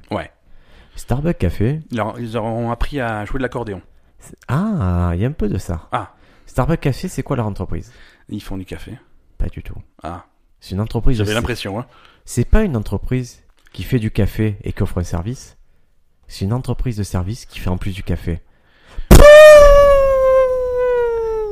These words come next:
Speaker 1: Mais quelque part, c'est logique, parce que quand tu rentres dans le Starbucks et que tu vois que le truc, il coûte sept euros quatre-vingt-dix, tu te dis, ça peut pas être du café.
Speaker 2: Et c'est exactement ça, Ben.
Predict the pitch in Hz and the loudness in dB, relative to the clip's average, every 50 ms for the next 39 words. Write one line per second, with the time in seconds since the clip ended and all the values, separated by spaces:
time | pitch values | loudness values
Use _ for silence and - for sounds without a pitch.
0 | 415 415 403 392 392 381 - 135 135 - 269 277 - 170 143 - 277 277 - - | -10 -10 -10 -10 -10 -8 -8 -6 -4 -2 -2 0 0 0 2 2 0 0 0 -2
1 | 165 143 147 151 147 170 214 196 - - 151 131 - - 131 - 170 175 - - | 0 0 0 0 0 -2 -4 -6 -6 -6 -6 -6 -4 -6 -6 -6 -6 -6 -4 -4
2 | 190 220 202 175 139 131 - - - 156 147 156 165 185 185 - - - 127 - | -4 -4 -4 -4 -6 -6 -8 -6 -4 -2 -2 0 0 0 -2 -2 -4 -8 -10 -10
3 | - - - - 135 156 151 - 120 120 117 - - 165 - 139 - 110 - - | -12 -14 -8 -4 -4 -2 -2 -2 -2 -4 -2 -2 -4 -4 -4 -6 -10 -10 -8 -8
4 | 135 117 - 110 110 - - 107 - 117 110 120 175 240 - - 117 110 151 - | -8 -6 -6 -6 -6 -6 -8 -10 -10 -10 -10 -8 -8 -10 -12 -14 -18 -18 -18 -16
5 | - 117 110 - - - 120 123 - - 180 - 294 269 - 123 135 131 - - | -12 -10 -8 -6 -6 -6 -6 -6 -10 -12 -12 -12 -14 -4 0 2 2 2 2 0
6 | - 156 - - 143 139 127 127 139 127 123 117 113 107 - - - 117 104 95 | -2 -2 -2 0 0 0 2 2 2 2 2 0 0 -2 -2 -2 0 0 2 2
7 | 98 92 82 | 0 0 -2